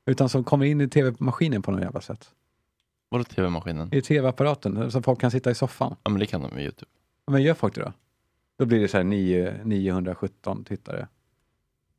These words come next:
Speaker 2: Vad, vad, vad tror du skillnaden var då? Eller om det är streaming, menar jag. Då är det in-, internet, eller?
Speaker 1: Ja, eller så ska vi bara göra egna program då. Jag vet inte.
Speaker 2: Ja.
Speaker 1: Någon, vi måste göra någonting åt det här. Dum-, dumifieringen.
Speaker 2: Ja.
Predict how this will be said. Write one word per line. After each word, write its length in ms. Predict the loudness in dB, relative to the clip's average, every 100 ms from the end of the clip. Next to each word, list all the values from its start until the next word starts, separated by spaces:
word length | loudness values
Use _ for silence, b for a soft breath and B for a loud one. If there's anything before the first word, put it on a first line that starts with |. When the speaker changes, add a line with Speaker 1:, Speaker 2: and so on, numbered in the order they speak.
| _ _ _ _
Speaker 2:
Vad, 200 | 4 6
vad, 200 | 6 6
vad 120 | 2
tror 140 | -2 0
du 40 |
skillnaden 320 | 0 0 0
var 100 | -2
då? 140 | -4 -6 _ _ _ _ _ _ 0
Eller 240 | 4 4 4
om 80 | 0
det 80 |
är 20 | 0
streaming, 420 | 0 0 0 -4
menar 140 | -8 -10 -8
jag. 80 | 0
Då 60 |
är 40 | 2
det 100 | 4
in-, 180 | 2
internet, 420 | 2 0 -2 -10 -12 -8
eller? 100 | -4
Speaker 1:
Ja, 200 | -2 0
eller 120 | -2
så 160 | -2 -4
ska 140 | -2
vi 80 | 0
bara 120 | 4
göra 180 | 4 4
egna 160 | 2 0
program 240 | 0 -2
då. 120 | -4 -8 _ _ _ _
Jag 80 | -6
vet 160 | -4 -4
inte. 200 | -10 -12 _ _ _ -8
Speaker 2:
Ja. 200 | -4 -2
Speaker 1:
Någon, 180 | 0 2
vi 80 | 2
måste 240 | 0 2
göra 180 | 4 4
någonting 280 | 2 0 0
åt 160 | 0 -2
det 60 |
här. 140 | -4 -6 _ _
Dum-, 480 | -8 2 4 4 0
dumifieringen. 640 | 2 2 2 0 0 -2 -2
Speaker 2:
Ja. 280 | 0 0 -2